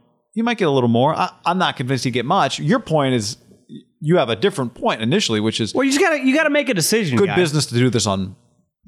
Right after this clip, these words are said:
Speaker 1: Sunday and let him be a
Speaker 2: Yeah,
Speaker 1: free agent
Speaker 2: I,
Speaker 1: quarterback.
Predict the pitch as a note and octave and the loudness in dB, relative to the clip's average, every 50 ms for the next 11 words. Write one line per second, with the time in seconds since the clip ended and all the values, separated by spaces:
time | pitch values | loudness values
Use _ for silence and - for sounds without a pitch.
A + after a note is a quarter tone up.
0 | - - - - - D3 B2+ A#2+ G#2+ F2+ F2 E2+ - _ _ _ _ _ _ _ | -12 -6 -4 -2 0 -2 -2 -4 -6 -8 -8 -10 -16 _ _ _ _ _ _ _
1 | _ _ _ _ _ - - A2+ A#2 B2+ B2+ A#2 A2+ A2+ - - D4 F4 F4+ D4 | _ _ _ _ _ -6 -4 0 0 2 2 0 0 0 2 2 2 2 2 2
2 | F#3+ A2 - E3 D#3 A#2+ - B2+ B2 A2 F#2+ - F2+ F2+ - | 0 0 0 -2 -2 -2 0 0 0 0 -2 -4 -10 -12 -14